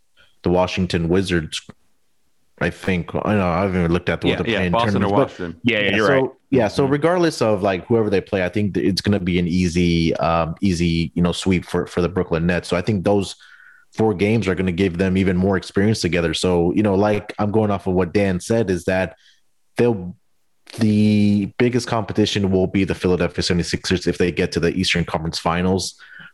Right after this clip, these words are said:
Speaker 1: Um, you know, I think that Brooklyn, uh, and Milwaukee second round series is gonna be very intriguing. I think that's a series that can go six or seven games easily.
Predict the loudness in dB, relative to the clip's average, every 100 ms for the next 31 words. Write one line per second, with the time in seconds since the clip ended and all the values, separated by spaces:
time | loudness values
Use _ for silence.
0 | -4 0 2 0 -4 -2 0 0 0 0
1 | 0 0 0 -2 -2 -2 -2 0 0 0
2 | 0 0 -2 -4 -6 -4 -2 -4 -2 -2
3 | 0 0 2 0 -2 -6 -4 -2 -2 -2
4 | -2 -2 -2 0 0 0 0 0 0 -2
5 | -4 -4 -2 0 0 0 -2 -2 -2 -2
6 | -4 -2 -2 -2 -2 -2 -2 -2 -6 -6
7 | -4 -2 -2 -2 -2 2 2 2 2 0